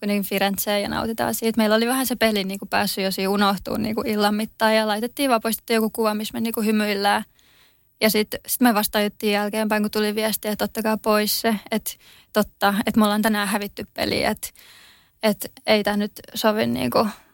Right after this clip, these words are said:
täällä Firenzessä vaan niinku hymyillä. Et kyllä sen sit itekin tajusi, että, et eihän se oo niinku ok. Ja se oli siis, niinku mä en edes ite ollut sitä tehnyt, että se oli yksi joukkuekaveri, mut toi tuli mieleen, että tommoista on niinku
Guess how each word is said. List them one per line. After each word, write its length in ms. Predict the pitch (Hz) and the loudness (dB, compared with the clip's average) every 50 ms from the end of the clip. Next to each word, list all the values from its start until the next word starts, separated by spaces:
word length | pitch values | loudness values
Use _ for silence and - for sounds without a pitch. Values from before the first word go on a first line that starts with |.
| _ _ _ _ - | _ _ _ _ 2
täällä 380 | 220 214 202 202 202 - - | 2 4 4 2 0 -2 -6
Firenzessä 720 | 208 - - 220 202 190 185 202 190 - 208 196 - 220 | -8 -4 -2 0 0 0 0 -2 -2 -4 -4 -4 -4 -2
vaan 160 | 208 214 220 | -2 -2 0
niinku 180 | 220 226 - 226 | 0 0 0 2
hymyillä. 520 | 214 233 220 214 214 214 208 214 214 220 208 - - _ _ _ _ - | 2 2 2 0 0 -2 -2 0 -2 -2 -4 -6 -10 _ _ _ _ -4
Et 80 | 226 - | 2 4
kyllä 100 | 240 240 | 4 4
sen 140 | 240 247 233 | 4 4 2
sit 180 | - 247 - | 2 0 0
itekin 300 | 240 208 226 226 - 220 | 0 0 0 0 0 0
tajusi, 340 | - 220 208 202 202 196 208 | 2 2 2 2 0 -2 -4
että, 160 | 202 - - | -4 -4 -2
et 60 | 214 214 | -2 -2
eihän 320 | - 226 220 220 233 220 | 0 0 0 0 0 0
se 140 | 196 - - | 0 0 0
oo 180 | 190 190 190 | 0 0 0
niinku 400 | 196 196 208 202 - 196 - - _ _ _ _ - - | -2 -4 -4 -4 -2 -2 -2 -2 _ _ _ _ -6 0
ok. 320 | - 220 214 214 202 - - - - 208 220 208 - _ _ _ _ _ _ _ _ _ _ | 2 2 2 2 0 0 0 0 2 0 0 -2 -6 _ _ _ _ _ _ _ _ _ _
Ja 80 | 208 220 | 0 2
se 120 | - 208 | 4 4
oli 180 | 208 196 196 196 | 2 2 0 -2
siis, 260 | - 208 202 196 - | -2 -4 -4 -2 -2
niinku 160 | 202 196 202 | -2 -2 0
mä 120 | 196 196 202 | 0 0 0
en 80 | 196 | 0
edes 140 | 196 196 - | -2 -2 -2
ite 220 | 190 180 185 185 | -2 0 0 2
ollut 180 | 202 202 196 190 | 2 0 -2 -2
sitä 140 | - - 196 | -4 -4 -2
tehnyt, 280 | - 202 208 214 208 | -2 0 0 0 0
että 100 | - - | -2 -4
se 60 | - 202 | -4 -2
oli 120 | 196 - | -2 -2
yksi 180 | 208 - - 208 | -2 -2 0 0
joukkuekaveri, 720 | 208 214 - - - 226 220 - 226 220 226 226 226 226 | 0 0 0 -4 -8 -8 -4 -2 0 0 2 2 2 2
mut 140 | 220 220 220 - | 2 0 0 2
toi 180 | 220 214 214 | 2 2 4
tuli 220 | - 220 220 220 214 | 2 2 2 2 2
mieleen, 640 | 220 233 226 202 196 196 190 - 78 - - - | 2 2 0 0 -2 -4 -4 -4 -6 -6 -6 -6
että 140 | - - - | -8 -6 -4
tommoista 360 | 220 214 214 214 208 - 214 | -2 0 0 0 -2 -2 -2
on 80 | 208 208 | -2 -2
niinku 160 | 208 208 | -2 -4